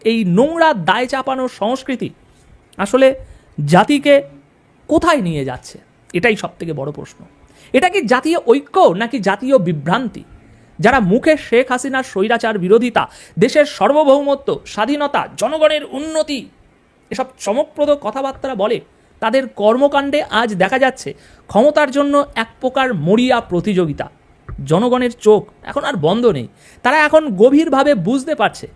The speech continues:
কে কি করছে এবং কেন করছে। জাতীয় নাগরিক পার্টি চাইছে নির্বাচনটা যেন আরেকটু দেরি হয়, কারণ তারা চায় এই সময়ে তারা প্রতিটি জেলার ঘরে ঘরে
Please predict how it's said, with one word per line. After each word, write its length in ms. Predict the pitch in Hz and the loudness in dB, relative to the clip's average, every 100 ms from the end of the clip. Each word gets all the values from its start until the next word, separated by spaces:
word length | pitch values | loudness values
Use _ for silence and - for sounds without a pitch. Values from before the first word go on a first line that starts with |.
| _ _ - - | _ _ -14 -2
কে 220 | 254 269 269 | 0 0 -4
কি 140 | 247 - | -8 0
করছে 380 | 214 233 175 131 - _ _ _ - | 2 2 -4 -8 -10 _ _ _ -6
এবং 260 | 208 226 208 - | -2 0 -2 -4
কেন 260 | 185 220 233 | -4 -2 -2
করছে। 380 | 151 143 - - _ _ _ - - _ 165 | -6 -12 -16 -20 _ _ _ -20 -20 _ -2
জাতীয় 340 | 175 196 262 262 - _ _ 160 | 0 2 2 2 0 _ _ 0
নাগরিক 420 | 185 214 349 359 | 2 2 0 0
পার্টি 260 | 311 320 | -2 0
চাইছে 420 | 294 302 285 180 - _ - | 0 0 -2 -6 -8 _ -4
নির্বাচনটা 680 | 320 349 349 339 330 330 320 - 269 | 2 2 2 0 0 0 -2 -6 -2
যেন 200 | 330 349 339 | 0 0 0
আরেকটু 360 | 285 302 330 | -2 -2 -2
দেরি 280 | 214 208 285 | 2 2 2
হয়, 200 | 135 - - 269 | -2 -8 -12 -8
কারণ 220 | 370 392 | -6 -2
তারা 220 | 349 339 | 0 0
চায় 280 | 302 233 131 - _ - | 2 0 -2 -12 _ 0
এই 260 | 262 403 | 4 4
সময়ে 400 | - 233 277 302 | 2 2 2 2
তারা 300 | 302 233 277 | 2 0 0
প্রতিটি 500 | 285 240 240 285 311 | 0 0 0 0 -2
জেলার 320 | 190 226 262 214 | 0 2 0 0
ঘরে 300 | 143 254 233 | 0 2 2
ঘরে 240 | 240 | 2